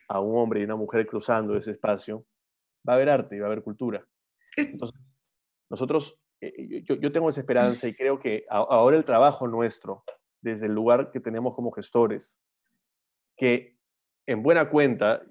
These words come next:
Speaker 1: a mí cuando me preguntan, "¿Tú qué estudiaste?", yo pregunto, bueno, yo cuento que estudié teatro y luego estudié gestión cultural,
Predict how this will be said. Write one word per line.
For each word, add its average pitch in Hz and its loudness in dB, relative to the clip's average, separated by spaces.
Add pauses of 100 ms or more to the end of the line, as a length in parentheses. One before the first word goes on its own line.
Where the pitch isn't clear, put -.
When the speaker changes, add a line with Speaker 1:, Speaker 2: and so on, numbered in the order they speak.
Speaker 1:
a 117 -6
mí 110 -6
cuando 135 0
me 117 0
preguntan, 120 0 (400)
"¿Tú 143 -12
qué 156 0
estudiaste?", 143 0
yo 120 -2
pregunto, 123 -4 (100)
bueno, 104 -6 (320)
yo 120 -8 (140)
cuento 120 -2
que 117 -4
estudié 110 -2
teatro 120 0
y 110 -8
luego 110 -2
estudié 113 -8
gestión 110 -14
cultural, 127 -2